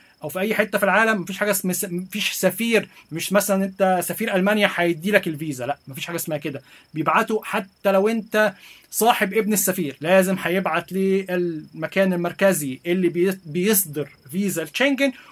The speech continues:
وبيبعتوا له موافقه بيك انك انت يدي لك الفيزا ولا لا، عشان محدش يضحك عليكم. لكن بالارقام هنا في مصر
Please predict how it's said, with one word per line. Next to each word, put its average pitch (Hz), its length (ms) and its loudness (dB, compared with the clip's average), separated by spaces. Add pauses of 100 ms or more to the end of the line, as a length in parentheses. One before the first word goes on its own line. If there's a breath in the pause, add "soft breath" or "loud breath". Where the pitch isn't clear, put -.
(100)
وبيبعتوا 185 1500 -2
له 214 220 0
موافقه 196 600 0
بيك 185 380 -4
انك 151 180 -6
انت 185 160 -2
يدي 147 280 -2
لك 190 160 0
الفيزا 175 500 -2 (500 soft breath)
ولا 147 520 -4 (420)
لا، 135 120 -12 (100)
عشان - 180 -8
محدش 151 340 -8
يضحك 135 200 -12
عليكم. 120 260 -10 (400 soft breath)
لكن 247 600 2
بالارقام 214 920 2 (140)
هنا 202 240 0
في 220 220 -6
مصر 254 460 2